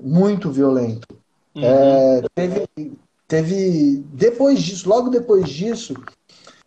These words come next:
Speaker 1: a gente foi pro Teatro do Ibirapuera. E eu lembro que na época quem era o administrador era o Pena Schmidt. Você conhece o Pena?
Speaker 2: Já ouvi falar dele.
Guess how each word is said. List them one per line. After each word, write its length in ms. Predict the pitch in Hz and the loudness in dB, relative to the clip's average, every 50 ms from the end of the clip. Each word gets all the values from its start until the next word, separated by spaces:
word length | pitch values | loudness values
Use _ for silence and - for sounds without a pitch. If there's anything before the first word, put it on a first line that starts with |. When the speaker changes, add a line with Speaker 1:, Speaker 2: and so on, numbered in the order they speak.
| _ _ _ _ _ _ _ - | _ _ _ _ _ _ _ -8
Speaker 1:
a 80 | 139 | -6
gente 260 | 147 151 170 180 175 | -4 -4 -4 -4 -6
foi 260 | - - - 190 185 180 | -6 -2 0 0 0 0
pro 220 | - 180 180 180 | -2 -4 -6 -8
Teatro 380 | 170 - 185 180 185 180 180 170 | -4 -2 -2 -2 -2 -2 -4 -4
do 80 | 165 | -4
Ibirapuera. 920 | 180 165 185 196 185 190 - 202 175 143 147 160 170 170 151 120 - - - _ _ _ _ _ _ _ _ _ _ _ _ _ _ - | -2 0 0 0 0 0 0 0 2 4 4 4 2 2 0 -4 -6 -12 -20 _ _ _ _ _ _ _ _ _ _ _ _ _ _ -4
E 100 | 120 127 | 0 0
eu 100 | 147 156 | 2 2
lembro 360 | 151 160 160 170 170 170 165 | 2 2 2 2 0 -2 -2
que 120 | 170 170 | -2 -2
na 140 | 170 170 170 | 0 2 2
época 300 | 165 160 170 170 - 175 | 4 2 2 0 -4 -8
quem 160 | 170 - 175 | -6 -2 0
era 100 | 165 170 | 2 2
o 60 | 175 170 | 2 2
administrador 640 | 165 160 170 175 170 - - 170 160 151 147 156 | 0 -2 -2 -2 -2 -2 0 0 0 2 2 2
era 120 | 160 170 175 | 2 2 0
o 40 | 175 | 0
Pena 240 | 175 180 170 175 175 | -2 -2 0 0 0
Schmidt. 680 | 175 - - 190 165 160 170 180 170 - - - - _ _ _ _ _ _ _ _ _ | -2 -4 -4 -2 -2 -2 -2 -4 -6 -10 -14 -16 -18 _ _ _ _ _ _ _ _ _
Você 160 | - - 156 | -10 -6 -4
conhece 280 | - 196 208 202 202 - | 0 0 0 0 -2 -2
o 40 | |
Pena? 460 | - 220 262 277 233 160 123 - - - _ _ _ _ _ - | 0 0 2 2 0 -2 -4 -8 -14 -20 _ _ _ _ _ -4
Speaker 2:
Já 100 | 151 147 | -2 -2
ouvi 120 | 156 160 | -2 -2
falar 300 | - 190 175 165 147 139 | 0 -2 0 0 0 -2
dele. 320 | 135 131 120 117 110 113 | -2 -6 -8 -10 -12 -16